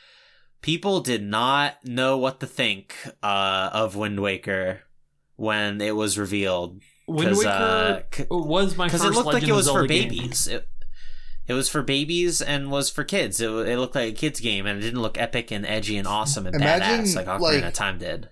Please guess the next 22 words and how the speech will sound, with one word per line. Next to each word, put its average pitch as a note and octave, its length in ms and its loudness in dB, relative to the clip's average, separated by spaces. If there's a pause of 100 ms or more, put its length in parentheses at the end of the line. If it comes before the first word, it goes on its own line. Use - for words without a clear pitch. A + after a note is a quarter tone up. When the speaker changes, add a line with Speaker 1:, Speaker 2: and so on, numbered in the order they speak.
(340)
Speaker 3:
I F3 100 4
just, G#3+ 480 -4 (140)
like, F3 180 0
cannot D#3+ 480 2
imagine B2+ 800 0
being, C3 460 0
like, C3 180 0
a C3 40 0
Nintendo B2 680 0
guy C3+ 520 2 (300)
and C#3 140 2
then D3+ 140 0
complaining C3+ 760 0
that A#2+ 160 -2
the C3+ 80 -2
game B2+ 320 0
looks A#2+ 240 0
like A#2+ 180 0
it's B2 140 -6
made A#2+ 240 -2
for A#2 140 -6
babies. A2+ 840 -2